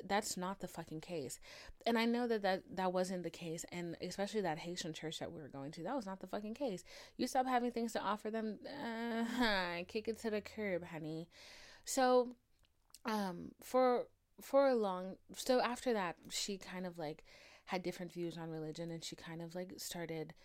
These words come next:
practicing her Christianity in a more personal manner. And I think later on, as, like, I grew, not, like, grew up, but, like, as I grew older, that's kind of what I started doing, um,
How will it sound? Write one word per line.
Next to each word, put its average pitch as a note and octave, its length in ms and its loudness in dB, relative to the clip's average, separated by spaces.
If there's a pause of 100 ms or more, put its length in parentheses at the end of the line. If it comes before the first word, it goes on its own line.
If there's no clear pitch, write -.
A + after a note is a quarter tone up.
(520)
practicing C#4 560 0
her G#3 340 -2
Christianity F3+ 1120 -4
in F3+ 420 -6 (220)
a F#3 60 -2
more F3 220 0
personal G3+ 600 -4
manner. G#3+ 520 -4 (640)
And F#3+ 440 2 (100)
I G#3 100 2
think A#3 220 0
later F#3+ 380 2
on, D#3+ 460 -6
as, E3+ 200 -6
like, E3+ 200 -2
I E3+ 100 -2
grew, E3+ 320 -4 (760)
not, G4 440 -2
like, G3+ 380 0
grew F#3 260 -4
up, E3 300 -2 (240)
but, G3 80 -2
like, G3+ 140 0
as C4 160 -2
I D4+ 60 8
grew A#3 220 -2
older, F#3+ 240 0
that's F3+ 160 2
kind F#3 260 -4
of F#3 120 -4
what F#3 100 -2
I F#3+ 100 0
started F#3+ 400 -6
doing, G3+ 440 -4 (600)
um, F3 480 -2